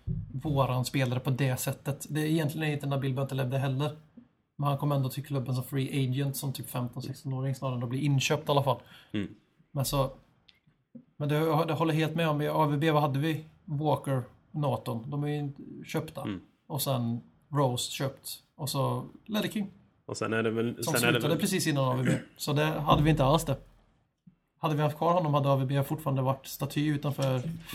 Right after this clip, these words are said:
Speaker 1: White Hart Lane.
Speaker 2: Eh, och det som är lite kul med Pritchard också nu, eller det som gör att man kanske får ännu högre förväntningar på honom nu med att det, det finns inte så jättemycket annat just nu som känns jätteaktuellt att kunna plocka in. Det är lite han som det...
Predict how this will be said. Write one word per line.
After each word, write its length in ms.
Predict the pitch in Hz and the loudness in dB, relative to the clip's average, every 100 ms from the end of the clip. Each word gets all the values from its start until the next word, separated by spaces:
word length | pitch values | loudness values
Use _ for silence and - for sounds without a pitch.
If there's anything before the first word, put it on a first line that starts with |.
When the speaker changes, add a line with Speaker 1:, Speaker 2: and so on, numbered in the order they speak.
| - - - - - 196 160 156 151 | -10 -12 -18 -16 -14 -10 -8 -2 0
Speaker 1:
White 140 | 143 | 0
Hart 100 | 143 | -2
Lane. 180 | 143 143 - _ _ _ | -4 -6 -8 _ _ _
Speaker 2:
Eh, 120 | - - | -10 -4
och 100 | 113 | 2
det 100 | 110 | 4
som 140 | 123 | 8
är 260 | 117 110 107 | 8 8 8
lite 240 | 123 117 | 6 4
kul 200 | 107 123 | 4 6
med 220 | 110 104 | 6 2
Pritchard 340 | - 104 - 139 | -2 -6 -2 0
också 260 | 120 - | 0 -2
nu, 80 | 113 | 0
eller 200 | 95 113 | 4 6
det 100 | 113 | 6
som 120 | 110 117 | 6 8
gör 220 | 110 98 | 8 8
att 80 | 107 | 4
man 100 | 104 | 2
kanske 220 | 110 101 | 2 0
får 280 | - 107 90 - - _ _ - - - | 2 2 2 -8 -20 _ _ -20 -20 -8
ännu 280 | 135 110 107 | -4 -2 0
högre 220 | 110 104 | 2 2
förväntningar 460 | 101 113 104 101 98 | 2 0 0 -2 -6
på 100 | - | -2
honom 260 | 110 98 113 | -4 0 0
nu 60 | |
med 180 | 110 104 | 0 0
att 100 | 101 | -2
det, 80 | - | -2
det 180 | 107 101 | 0 0
finns 380 | - 95 90 | -2 -4 -2
inte 160 | 120 - | -4 -2
så 80 | - | -4
jättemycket 560 | 104 107 - 95 92 - | -2 -4 -4 -4 0 0
annat 380 | 104 92 - | 0 -4 -4
just 280 | 117 101 - | -4 -4 -2
nu 160 | 131 - | 0 0
som 160 | 98 | -4
känns 280 | 95 98 92 | -2 -2 -2
jätteaktuellt 720 | 98 - 104 90 - 101 - - | -4 -2 -4 -4 -2 -2 -2 -6
att 120 | - | -8
kunna 240 | - 90 | -8 -8
plocka 260 | - 95 - | -8 -4 -2
in. 200 | 101 - | -2 -4
Det 60 | 104 | -2
är 40 | |
lite 160 | 107 - | 0 0
han 240 | 95 87 | -2 -2
som 180 | 90 98 | -6 -4
det... 240 | 101 95 | -4 -6